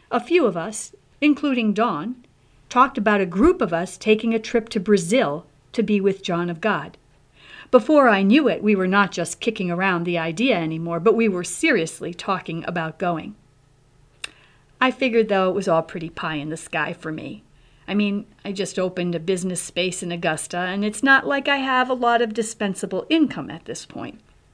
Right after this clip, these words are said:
I figured it was a good dream, and one should always have dreams, and that was the end of it. However, I found myself buying white shirts and pants at the Goodwills in Augusta,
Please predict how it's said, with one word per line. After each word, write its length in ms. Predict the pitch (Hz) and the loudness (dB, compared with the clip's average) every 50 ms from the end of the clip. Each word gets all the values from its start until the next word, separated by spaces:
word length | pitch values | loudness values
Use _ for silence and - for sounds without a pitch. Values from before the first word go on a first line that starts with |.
| _ _ _ _ _ _ _ _ _ _ _ _ _ - _ - | _ _ _ _ _ _ _ _ _ _ _ _ _ -20 _ -4
I 100 | 202 208 | -4 -4
figured 400 | 208 - 302 247 202 180 185 190 | -2 0 0 2 2 2 0 2
it 100 | - 208 | 2 2
was 200 | 214 226 226 220 | 2 2 0 -2
a 60 | 233 185 | -2 -4
good 360 | 175 - - 247 240 185 170 | -2 2 4 4 4 4 0
dream, 460 | - 175 175 175 180 185 190 190 190 - - - - - - - _ _ _ - | -6 -6 -6 -4 -4 -4 -4 -6 -8 -12 -18 -20 -20 -20 -20 -20 _ _ _ 0
and 180 | 247 254 262 | 2 4 6
one 140 | 277 294 294 | 6 4 2
should 280 | 277 - - 220 - - - | 2 0 -4 -6 -6 -6 -2
always 460 | 254 262 262 247 214 190 180 175 - | 2 4 4 6 6 4 2 0 -4
have 240 | - 185 175 170 180 | -6 -8 -8 -8 -8
dreams, 540 | 180 196 190 190 185 190 208 214 214 - - _ _ _ _ _ _ _ _ _ _ - | -6 -6 -4 -4 -2 -2 -4 -4 -6 -10 -14 _ _ _ _ _ _ _ _ _ _ -8
and 220 | - 240 233 240 | -4 -2 0 2
that 260 | 247 247 240 254 247 - _ _ _ _ _ _ _ _ _ _ | 2 2 0 0 -4 -10 _ _ _ _ _ _ _ _ _ _
was 180 | - 220 214 214 | 0 0 0 0
the 140 | 185 175 165 | -2 -6 -6
end 160 | 160 165 160 | -6 -6 -8
of 80 | 160 160 | -8 -10
it. 160 | 165 - - _ _ _ _ _ _ _ _ _ _ _ _ _ _ _ _ _ _ _ _ _ | -12 -14 -16 _ _ _ _ _ _ _ _ _ _ _ _ _ _ _ _ _ _ _ _ _
However, 540 | - 156 147 156 208 247 220 - - - - _ _ _ _ _ _ _ _ _ - - - - - - | -8 -6 -4 -4 -4 -4 -4 -8 -12 -18 -20 _ _ _ _ _ _ _ _ _ -20 -20 -20 -20 -8 -2
I 160 | - 214 220 220 | 2 2 2 2
found 380 | 220 - 269 302 330 302 226 | 2 0 2 2 4 2 2
myself 420 | 185 175 170 - - 180 165 156 165 156 - | 0 -2 -6 -6 -6 -6 -6 -6 -8 -8 -6
buying 500 | - 185 202 214 208 185 175 - - 226 208 - | -2 0 0 0 0 0 -4 -8 -10 -14 -14 -14
white 340 | - 165 185 202 240 247 240 | -6 -2 0 0 0 0 -4
shirts 600 | - - - 202 165 - - - - - - - _ _ - | -8 -8 -6 -6 -6 -6 -10 -14 -18 -18 -20 -20 _ _ -10
and 160 | 190 165 - | -10 -8 -10
pants 560 | - - - 233 190 151 - - - - - _ _ | -10 -6 -4 -4 -4 -4 -6 -12 -18 -20 -20 _ _
at 140 | - 208 - | -12 -8 -6
the 60 | 202 | -6
Goodwills 640 | 180 170 226 220 190 185 220 220 185 147 107 165 - - | 0 2 2 2 2 2 2 2 2 2 -2 -6 -8 -4
in 160 | 208 214 196 | -2 -2 -2
Augusta, 580 | 185 - 196 185 196 196 - - 240 247 254 | 0 0 0 0 0 -2 -4 -8 -10 -10 -10